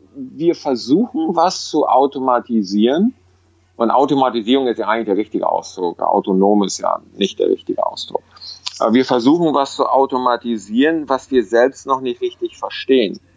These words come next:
Und das ist eben was anderes als jetzt hier irgendwie ein Schachcomputer oder dieses, dieses Go,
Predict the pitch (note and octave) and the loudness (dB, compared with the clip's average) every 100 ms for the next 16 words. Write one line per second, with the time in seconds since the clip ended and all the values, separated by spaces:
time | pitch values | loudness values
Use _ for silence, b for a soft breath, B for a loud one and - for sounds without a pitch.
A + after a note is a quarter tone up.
0 | b b b b b B2+ C3 D3+ G3 F#3 | b b b b b -2 2 2 2 2
1 | E3+ F3 D3 D3+ C#3+ D#3 C4 G#3+ C#3+ A2+ | 2 2 2 0 0 0 0 0 0 2
2 | B2 A#2+ B2 B2 A#2+ B2 B2 A2+ A#2+ A#2+ | 0 0 0 -2 -2 0 2 4 2 0
3 | A2 A2+ A#2 A2+ G2+ G#2+ A2+ - A#2+ - | -6 -6 -4 -4 -8 -18 -10 -2 -2 -2
4 | - A2 - - A#2 A2+ G#2+ G#2+ G2+ G#2+ | -4 -4 -4 -4 -2 0 2 2 2 0
5 | G2+ G2+ G2+ G2+ F#2+ - G2+ F#2+ F#2 - | 2 2 2 0 -2 -6 -6 -4 -6 -6
6 | - G#2 A2 A2 G#2+ | 0 4 4 4 0